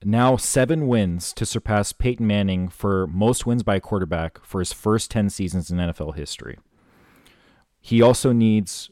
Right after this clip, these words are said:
five wins to surpass Manning, uh, for the most postseason wins, which kinda goes along with, with the regular season win record.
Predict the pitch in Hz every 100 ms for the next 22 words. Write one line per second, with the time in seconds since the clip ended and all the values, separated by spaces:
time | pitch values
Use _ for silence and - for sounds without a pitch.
0 | _ - 107 120 123 110 104 101 - 104
1 | 107 - 98 - 95 104 98 95 104 113
2 | _ - 92 92 90 - - 101 95 92
3 | 92 - - 151 - 110 98 92 92 98
4 | 104 - 92 - - - _ - 92 92
5 | 95 90 87 87 87 - 92 92 - -
6 | 85 90 87 87 92 82 85 78 82 -
7 | 104